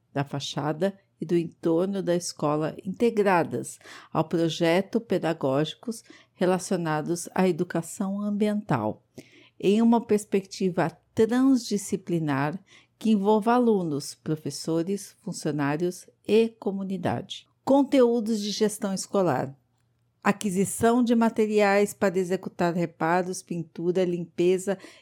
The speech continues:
e organização de entrada, da fachada e do entorno da escola. Acompanhamento das ações do projeto a fim de garantir o envolvimento de várias áreas do conhecimento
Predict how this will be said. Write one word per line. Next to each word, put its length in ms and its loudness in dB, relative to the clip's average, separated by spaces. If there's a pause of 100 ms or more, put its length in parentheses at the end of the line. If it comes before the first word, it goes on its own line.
(120)
e 240 4
organização 800 -2
de 120 -2
entrada, 720 0
da 120 -4
fachada 720 -2 (300)
e 60 -4
do 160 0
entorno 520 0
da 140 0
escola. 640 -2 (800)
Acompanhamento 1000 -2
das 240 2
ações 400 2
do 120 0
projeto 580 2
a 60 2
fim 200 -2
de 140 -2
garantir 720 0
o 60 2
envolvimento 840 -2
de 120 -8
várias 440 -2
áreas 400 -2
do 100 -10
conhecimento 920 -8